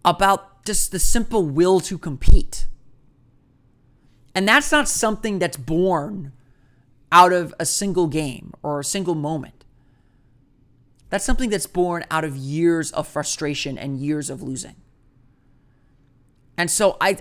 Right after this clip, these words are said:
I, I get the arguments, and I, I, I understand them, that, yeah, losing is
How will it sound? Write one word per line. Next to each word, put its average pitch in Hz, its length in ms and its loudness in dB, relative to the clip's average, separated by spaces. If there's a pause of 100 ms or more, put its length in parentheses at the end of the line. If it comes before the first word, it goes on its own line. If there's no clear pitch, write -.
I, - 120 -2 (680)
I 196 80 0
get 240 480 2 (120)
the 190 120 -2
arguments, 180 760 0
and 170 140 -4
I, 165 140 -4 (160)
I, 190 400 0
I 196 80 2
understand 214 600 4
them, - 280 -18 (640)
that, 180 160 -2
yeah, 180 240 -2
losing 196 460 -2
is 180 300 0